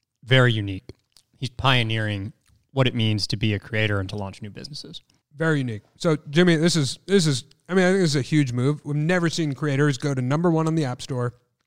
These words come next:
Speaker 2: and launch three hundred locations in one day. So I think he is pioneering this unbelievable,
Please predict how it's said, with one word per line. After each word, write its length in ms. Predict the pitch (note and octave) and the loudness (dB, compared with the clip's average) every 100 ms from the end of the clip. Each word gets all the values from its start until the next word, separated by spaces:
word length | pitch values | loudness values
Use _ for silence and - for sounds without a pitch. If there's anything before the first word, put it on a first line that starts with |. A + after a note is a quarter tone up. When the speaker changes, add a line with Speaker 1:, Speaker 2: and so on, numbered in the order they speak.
| _ _ _ - _ _ _ | _ _ _ -20 _ _ _
Speaker 2:
and 380 | C#3+ C#3 B2 A#2 - - _ _ | 0 0 0 -4 -16 -20 _ _
launch 280 | D3+ D3 B2+ - - | -6 -6 -6 -10 -8
three 260 | C3+ E3+ | 0 0
hundred 320 | C3+ D3 C#3 | 2 0 -2
locations 480 | B2+ A#2+ C3+ D3 C3 | -2 -4 -4 -2 0
in 80 | B2+ | 0
one 160 | B2 A#2+ | 0 0
day. 220 | A#2 D#3 | -2 -2
So 120 | C3 | -4
I 60 | A#2 | -6
think 140 | B2+ | -2
he 120 | B2+ | 0
is 120 | B2 | -2
pioneering 560 | A#2+ B2 B2 B2 C3 C#3+ - - _ - | -4 -6 -4 -4 -4 -4 -8 -20 _ -10
this 180 | B2+ - | -8 -6
unbelievable, 920 | C#3+ C3+ A#2+ A#2+ B2 A#2 A#2+ A#2+ A#2 | -6 -6 -6 -6 -8 -8 -8 -8 -8